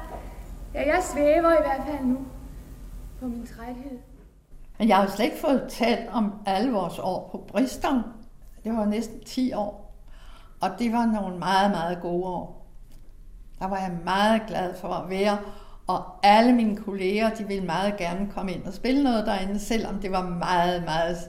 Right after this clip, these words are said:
Speaker 2: spartanske forhold, vi havde. Det må have været omkring halvfjerds, men det var i hvert fald en,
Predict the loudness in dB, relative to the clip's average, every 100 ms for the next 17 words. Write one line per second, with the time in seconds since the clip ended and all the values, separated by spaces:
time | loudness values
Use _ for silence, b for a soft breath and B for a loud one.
0 | B B -10 -4 -2 -2 0 0 0 -4
1 | -6 0 4 4 4 0 -2 -10 B B
2 | B -6 -4 -2 -2 -2 -6 B B B
3 | B -4 0 2 2 2 -2 -2 -2 -2
4 | -6 -8 -10 -8 -4 -2 0 2 2 -2
5 | B B B B -12 -4 -2 -4 -4 -4
6 | -4 -8